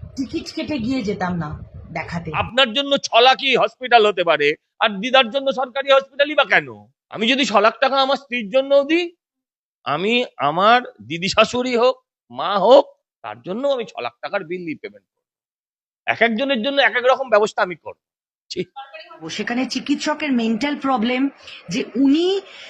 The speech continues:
Speaker 1: চিৎকার চেঁচামেচি করবেন, উনি কোন পরিস্থিতি থেকে কথাগুলো বলছেন, I don't know।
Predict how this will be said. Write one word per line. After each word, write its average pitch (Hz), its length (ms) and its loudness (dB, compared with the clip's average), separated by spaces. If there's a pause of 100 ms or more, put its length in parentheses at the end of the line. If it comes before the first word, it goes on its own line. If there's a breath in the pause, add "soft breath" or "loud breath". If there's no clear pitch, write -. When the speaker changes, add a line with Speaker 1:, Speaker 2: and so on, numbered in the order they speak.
(540 loud breath)
Speaker 1:
চিৎকার 294 380 -2
চেঁচামেচি 277 520 0
করবেন, 262 380 0
উনি 262 200 2
কোন 302 280 2
পরিস্থিতি 277 520 0
থেকে 285 220 0
কথাগুলো 247 420 0
বলছেন, 247 360 0
I 330 160 0
don't 370 200 2
know। 214 180 2